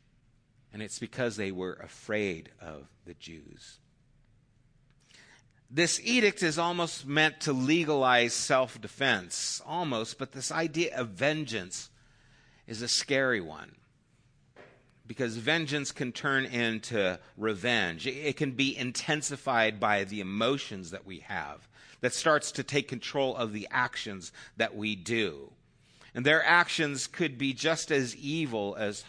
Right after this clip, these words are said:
Haman's. The same brutality, only the roles are being switched.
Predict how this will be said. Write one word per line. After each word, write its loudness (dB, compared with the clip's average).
Haman's. 0
The -14
same 2
brutality, 0
only -4
the -8
roles -2
are -8
being -8
switched. -6